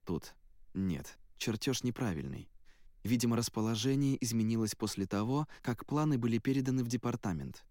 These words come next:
Генераторная показана с противоположной стороны, в зеркальном изображении коридора, ведущего к операционной А. Возможно, просто поменяли таблички. Должно быть именно так. У него нет времени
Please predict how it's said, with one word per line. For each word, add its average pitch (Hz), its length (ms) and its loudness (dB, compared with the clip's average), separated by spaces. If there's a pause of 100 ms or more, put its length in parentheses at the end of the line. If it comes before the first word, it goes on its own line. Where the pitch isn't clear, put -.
(220)
Генераторная 120 840 2
показана 143 520 0
с 131 60 -2
противоположной 131 760 0
стороны, 113 580 -2 (220)
в 95 40 -8
зеркальном 110 600 2
изображении 110 580 2
коридора, 131 580 2 (240)
ведущего 123 580 2
к - 60 0
операционной 113 800 0
А. 92 220 -4 (520)
Возможно, 135 640 0 (300)
просто 131 300 0
поменяли 117 400 2
таблички. 131 600 -4 (480)
Должно 98 420 0
быть 139 260 -2
именно 90 400 0
так. - 340 -8 (480)
У 127 80 2
него 110 220 4
нет 107 200 2
времени 135 440 2